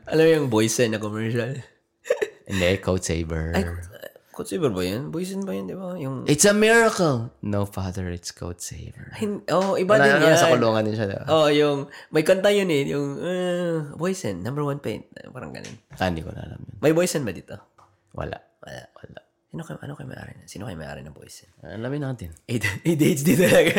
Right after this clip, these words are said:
Speaker 1: no? <laughs> Lipat na naman.
Speaker 2: Who
Speaker 1: Ay,
Speaker 2: owns
Speaker 1: nako.
Speaker 2: Hindi, ganun ang style natin.
Speaker 1: Hmm.
Speaker 2: Dapat i-celebrate natin. Style natin eh. Style natin pag-uusap is talon tayo from one
Speaker 1: Ah.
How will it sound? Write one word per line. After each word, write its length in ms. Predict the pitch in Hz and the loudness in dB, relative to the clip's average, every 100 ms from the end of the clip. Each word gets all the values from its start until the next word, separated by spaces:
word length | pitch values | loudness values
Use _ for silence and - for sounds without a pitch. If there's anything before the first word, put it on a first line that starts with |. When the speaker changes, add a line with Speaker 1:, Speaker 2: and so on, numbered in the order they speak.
| 175 | 2
Speaker 1:
no? 80 | 190 - - 359 - - 427 - | 4 2 2 4 4 4 4 2
<laughs> 800 | - - 392 453 - 302 - - | -2 0 2 2 -2 -10 -10 -4
Lipat 340 | 131 123 - - | -2 0 0 0
na 100 | 113 | 0
naman. 320 | 104 98 95 | 0 0 -2
Speaker 2:
Who 160 | 98 127 | -4 -2
Speaker 1:
Ay, 400 | 135 110 110 107 | 0 0 2 2
Speaker 2:
owns 160 | 101 104 | 0 0
Speaker 1:
nako. 160 | 90 92 - - - _ _ _ _ _ _ _ _ | -4 -6 -10 -16 -20 _ _ _ _ _ _ _ _
Speaker 2:
Hindi, 120 | - 247 | -6 -4
ganun 300 | 160 165 202 | 0 0 0
ang 60 | - | -2
style 260 | 214 220 | -2 -2
natin. 400 | 196 180 156 160 123 | -2 -4 -6 -8 -10
Speaker 1:
Hmm. 340 | 101 - 69 - - _ | -10 -12 -14 -16 -20 _
Speaker 2:
Dapat 320 | 254 359 349 | -4 -4 -4
i-celebrate 540 | 330 311 294 202 202 | -2 2 2 4 2
natin. 240 | 196 151 180 | 0 -4 -2
Style 260 | - 285 | 0 2
natin 320 | 330 302 - 277 | 2 0 0 0
eh. 100 | 143 - - _ | -2 -4 -14 _
Style 240 | - 190 | 2 4
natin 160 | 202 196 | 6 4
pag-uusap 480 | 175 170 151 135 | 4 6 6 4
is 240 | 120 123 - _ _ _ _ _ _ _ _ _ | 2 -2 -6 _ _ _ _ _ _ _ _ _
talon 280 | 123 120 120 | 4 6 6
tayo 120 | 113 | 4
from 180 | 113 110 | 4 2
one 380 | 104 104 107 117 - | 4 4 2 0 -6
Speaker 1:
Ah. 460 | 104 76 71 76 | -10 -10 -12 -16